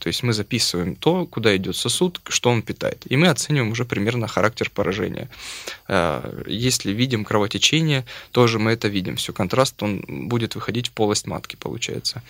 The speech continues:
В полость шейки матки и дальше во влагалище. А если, э, это миома, то мы видим уже миомы, то есть, э, именно размер матки,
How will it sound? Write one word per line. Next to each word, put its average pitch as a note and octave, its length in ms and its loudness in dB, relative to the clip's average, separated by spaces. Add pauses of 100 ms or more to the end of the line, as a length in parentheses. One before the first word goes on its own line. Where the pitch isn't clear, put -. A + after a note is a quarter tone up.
(120)
В - 120 -20
полость G#2+ 260 6
шейки - 300 2
матки A2 340 -2
и - 160 -8
дальше G#2+ 360 0
во G2+ 60 0
влагалище. G2+ 600 -4 (600)
А A2+ 200 2
если, C3 680 4 (100)
э, A2 500 0
это A#2+ 180 2
миома, B2+ 500 2
то A2 140 -2
мы C3+ 120 0
видим B2+ 280 0
уже A#2+ 200 0
миомы, G#2 420 -2
то - 120 -10
есть, - 220 -6
э, D#2+ 240 2
именно A2 300 -2
размер A2 320 0
матки, A2 460 -2